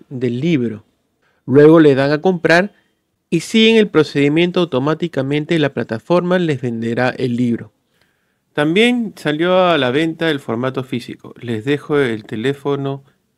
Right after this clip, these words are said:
de Ulises Balboa, más conocido ahora como Eliseo, para que se comunique con él vía WhatsApp y les haga alcanzar el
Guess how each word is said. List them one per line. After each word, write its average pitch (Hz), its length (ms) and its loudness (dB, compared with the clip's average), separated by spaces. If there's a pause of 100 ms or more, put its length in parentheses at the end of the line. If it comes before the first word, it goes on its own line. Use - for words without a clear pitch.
(180)
de 107 440 -6 (160)
Ulises 131 720 -6
Balboa, 117 480 -2
más 117 220 -8
conocido 113 500 -6
ahora 110 220 -4
como 104 240 -12
Eliseo, 131 560 -6 (1040)
para 240 240 2
que 220 80 0
se 208 120 2
comunique 185 500 0
con 165 180 0
él 165 100 0
vía 160 380 0
WhatsApp 151 640 -2
y 127 220 -8
les 120 280 -6
haga 127 320 0
alcanzar 113 680 -6
el 98 280 -10